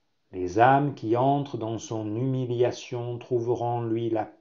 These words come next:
puissance de se voir et de se compter comme mortes à elles-mêmes.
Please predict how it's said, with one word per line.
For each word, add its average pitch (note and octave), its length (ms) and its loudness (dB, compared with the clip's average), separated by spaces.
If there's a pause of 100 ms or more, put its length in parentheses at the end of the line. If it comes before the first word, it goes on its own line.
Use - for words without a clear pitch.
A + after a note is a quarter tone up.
(140)
puissance D#3 800 -2
de A2+ 140 -2
se - 200 -6
voir C#3+ 640 2
et A2 80 -4
de F#2+ 80 -8
se - 180 -8
compter D3+ 680 -2
comme A#2+ 260 -2
mortes C#3+ 440 -2
à C3+ 80 2
elles-mêmes. C3+ 680 -2